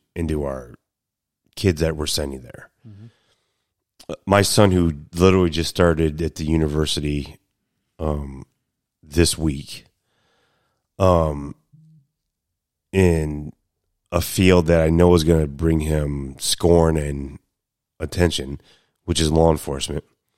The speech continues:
Speaker 1: Um, I cannot explain to him enough.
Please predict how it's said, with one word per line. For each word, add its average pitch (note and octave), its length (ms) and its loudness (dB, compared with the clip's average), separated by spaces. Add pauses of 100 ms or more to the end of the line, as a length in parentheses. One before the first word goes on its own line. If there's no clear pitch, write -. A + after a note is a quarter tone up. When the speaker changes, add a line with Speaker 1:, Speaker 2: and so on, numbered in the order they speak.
(1120)
Speaker 1:
Um, E2 480 0 (1160)
I G#2 100 2
cannot G2+ 200 6
explain E2+ 360 2
to E2 100 -6
him D2+ 80 -4
enough. E2 440 0